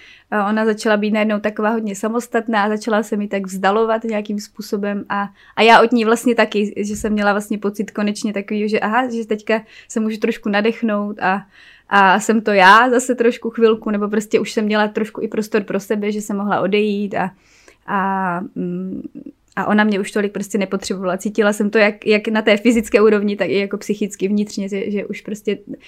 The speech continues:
nejsme jedno vlastně, už nejsme to, to miminko a maminka vlastně jeden, jeden člověk. Takže vlastně v té době, eh, přišla ta, ta, nebo za-, začala přicházet ta touha vlastně po,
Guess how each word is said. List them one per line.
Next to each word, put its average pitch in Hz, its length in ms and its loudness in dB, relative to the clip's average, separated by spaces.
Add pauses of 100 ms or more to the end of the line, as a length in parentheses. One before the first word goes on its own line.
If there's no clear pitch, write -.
(120)
nejsme 233 340 4
jedno 190 340 2
vlastně, 190 320 -2
už 208 100 -2
nejsme 208 360 0
to, 196 260 0
to 226 100 -2
miminko 202 460 0
a 185 120 2
maminka 196 420 -2
vlastně 196 460 -4
jeden, 196 460 0
jeden 202 300 0
člověk. 202 460 -6 (840)
Takže 220 260 4
vlastně 214 300 2
v 214 60 -14
té 214 140 2
době, 202 680 2
eh, 208 60 -2 (1600)
přišla 208 420 0
ta, 196 380 4
ta, 202 200 -2
nebo 208 260 0
za-, 208 160 0
začala 214 320 2
přicházet 208 520 -2
ta 196 100 -4
touha 196 360 0
vlastně 190 600 -4
po, 202 100 -6